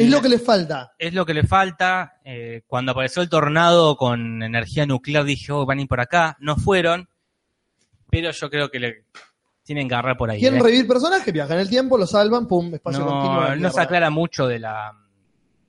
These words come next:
Speaker 2: de, de, de qué va a tratar, la dirige la misma
Speaker 1: No lo
Speaker 2: gente,
Speaker 1: saben
Speaker 2: la
Speaker 1: ellos todavía,
Speaker 2: no lo
Speaker 1: imagino.
Speaker 2: saben ellos, no creo que les preocupe
Speaker 1: No.
Speaker 2: tampoco de qué va a tratar, van a ver dónde ponen ahora el tornado,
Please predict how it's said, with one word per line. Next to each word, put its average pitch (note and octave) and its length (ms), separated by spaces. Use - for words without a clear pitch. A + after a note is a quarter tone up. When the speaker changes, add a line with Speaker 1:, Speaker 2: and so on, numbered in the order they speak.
Speaker 2:
de, A2 160
de, G#2 160
de A2 240
qué C#3+ 160
va C#3 80
a B2+ 40
tratar, G3 480
la D3+ 140
dirige C#3 300
la B2 80
misma A#2+ 160
Speaker 1:
No F3 100
lo E3 60
Speaker 2:
gente, D3+ 140
Speaker 1:
saben F3 200
Speaker 2:
la F#3+ 80
Speaker 1:
ellos E3 220
todavía, C#3 320
Speaker 2:
no C3+ 80
lo B2 60
Speaker 1:
imagino. C3+ 200
Speaker 2:
saben B2 200
ellos, C3 280
no D#3+ 120
creo E3 120
que C3+ 80
les A#2+ 100
preocupe C3 640
Speaker 1:
No. - 60
Speaker 2:
tampoco D#3+ 500
de A#2+ 100
qué - 200
va C#3+ 80
a C3 40
tratar, D3 460
van B2 120
a B2 80
ver C3 160
dónde D3 260
ponen C3+ 240
ahora A#2 580
el G#2+ 300
tornado, B2 380